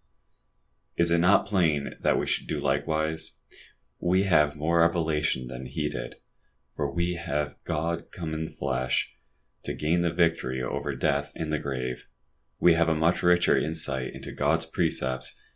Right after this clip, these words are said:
than the psalmist did. That very revelation makes it plain that we constantly need to be strengthened according to God's word and to understand his precepts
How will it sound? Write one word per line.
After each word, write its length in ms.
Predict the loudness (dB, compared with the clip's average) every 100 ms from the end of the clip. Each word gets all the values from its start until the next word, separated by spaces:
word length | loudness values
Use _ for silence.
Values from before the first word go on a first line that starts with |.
| _ -2
than 160 | -2
the 80 | 2
psalmist 520 | 4 4 4 2 0
did. 260 | -2 -6 -10 _ _ _ _ _ -4
That 240 | -2 0
very 440 | 4 6 6 2 -2
revelation 920 | 2 2 4 4 2 0 -4 -6 -2
makes 280 | 0 2 0
it 160 | -2
plain 480 | -2 0 0 -2 -6 0
that 120 | 2
we 160 | 4 2
constantly 800 | 0 0 0 -2 -4 -4 -4 -4
need 300 | -4 -4 -6
to 140 | -8
be 120 | -8
strengthened 560 | -4 -2 -2 -4 -6 -6
according 380 | -6 -2 -2 -2
to 60 | -4
God's 380 | 0 0 0 -4
word 380 | -4 -2 -4 -12 -20 -20 -20 _
and 100 | -10 -2
to 160 | 0
understand 800 | 2 0 0 2 2 2 0 -4
his 200 | -6 -6
precepts 640 | 0 0 2 0 -2 -4